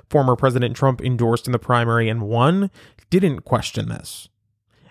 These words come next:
At least twenty-six candidates identify as a member of the L G B T Q plus community. The top three races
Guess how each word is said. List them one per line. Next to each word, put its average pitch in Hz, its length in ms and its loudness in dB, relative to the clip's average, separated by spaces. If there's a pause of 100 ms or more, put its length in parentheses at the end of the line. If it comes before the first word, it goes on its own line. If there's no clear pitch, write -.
At 156 140 2
least 185 220 0
twenty-six 196 580 0
candidates 165 500 2
identify 131 460 2
as 120 100 2
a 123 40 2
member 117 320 2
of 113 80 -2
the 120 120 0
L 123 140 2
G 135 180 2
B 131 140 0
T 139 180 -2
Q 139 240 0
plus 135 300 -2
community. 117 640 -2 (640)
The 160 100 2
top 175 320 2
three 185 220 4
races 180 580 2